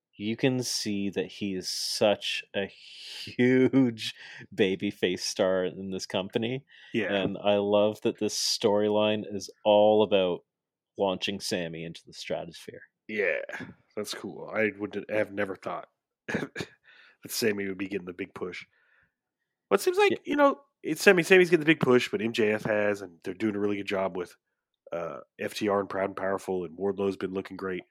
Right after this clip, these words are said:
Speaker 2: So they've been doing a really good job with everyone.
Speaker 1: Oh, yeah. But you, you could, you could kind of t-, like, the, the whole M J F even joining Inner Circle storyline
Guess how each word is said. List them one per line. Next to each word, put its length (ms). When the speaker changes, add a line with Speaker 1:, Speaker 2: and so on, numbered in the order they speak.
Speaker 2:
So 120
they've 100
been 100
doing 180
a 40
really 160
good 100
job 160
with 80
everyone. 380
Speaker 1:
Oh, 140
yeah. 220
But 140
you, 120
you 100
could, 240
you 100
could 160
kind 240
of 140
t-, 80
like, 320
the, 480
the 80
whole 360
M 200
J 180
F 380
even 340
joining 460
Inner 200
Circle 320
storyline 720